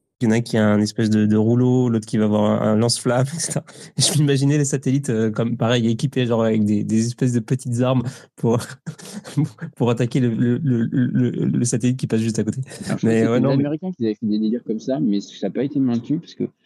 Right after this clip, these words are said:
Speaker 2: je sais que les derniers trucs que j'ai pu lire, c'était, euh, plutôt directement du sol vers l'air, enfin, du sol, ils tiraient vers un, un, un satellite. Euh, oui, il y avait des délires, je crois, de, de satellites pirates ou, euh,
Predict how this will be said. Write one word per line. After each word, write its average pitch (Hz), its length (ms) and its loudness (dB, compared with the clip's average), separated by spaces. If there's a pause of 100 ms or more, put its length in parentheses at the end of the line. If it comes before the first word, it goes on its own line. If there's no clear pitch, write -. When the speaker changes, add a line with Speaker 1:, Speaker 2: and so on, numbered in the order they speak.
(320)
Speaker 2:
je - 100 -18
sais 139 80 0
que 127 100 -2
les 110 40 2
derniers 120 360 0
trucs 135 260 -6
que 110 180 -4
j'ai 101 160 -2
pu 107 300 -4
lire, 123 300 0
c'était, 113 420 -2
euh, 104 220 0
plutôt 110 320 -2
directement 123 580 -2
du 113 100 0
sol 113 280 -4
vers 107 200 -2
l'air, 110 240 -2 (180)
enfin, 98 520 -4
du 98 120 0
sol, 123 220 -2
ils 101 140 0
tiraient 104 300 -4
vers 98 200 -2
un, 98 280 -2 (580)
un, - 1040 -4
un - 80 -2
satellite. 110 500 -2 (560)
Euh, 53 220 -4
oui, 120 200 4
il - 20 4
y 139 40 2
avait 110 160 2
des 110 140 0
délires, 127 320 0
je - 80 -16
crois, 113 220 -4
de, 104 200 0
de 101 140 0
satellites 113 480 -4
pirates 110 480 -4
ou, 104 440 0
euh, 98 280 -2